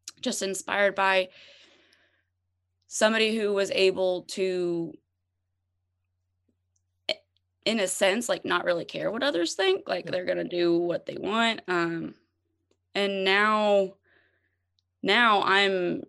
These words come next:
Speaker 1: truly inspired by those who can speak up and those who can show, like,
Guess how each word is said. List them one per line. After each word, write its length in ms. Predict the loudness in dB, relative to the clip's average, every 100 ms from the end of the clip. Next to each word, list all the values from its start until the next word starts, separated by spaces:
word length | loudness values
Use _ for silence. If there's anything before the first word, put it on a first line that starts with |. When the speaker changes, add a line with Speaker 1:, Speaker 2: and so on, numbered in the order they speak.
| -12
Speaker 1:
truly 400 | -2 2 2 0
inspired 560 | -4 -2 2 2 0
by 160 | -2 -2
those 540 | -2 0 0 -2 -4 -8
who 240 | -2 0 0
can 680 | -4 -4 -2 0 -2 -4 -10 -18 _ _ _ _ _ _
speak 1400 | -12 -10 -12 _ _ _ _ _ _ _ _ -4 -2 2
up 340 | 4 4 0 -4
and 300 | -2 0 0
those 300 | 0 -2 -4
who 200 | -4 -4
can 500 | -2 -2 -2 -2 -6 _ _ _ _ _ _ _ _ _ _ _ _ _ -10
show, 840 | -2 4 6 8 6 4 0 -2 0
like, 220 | 0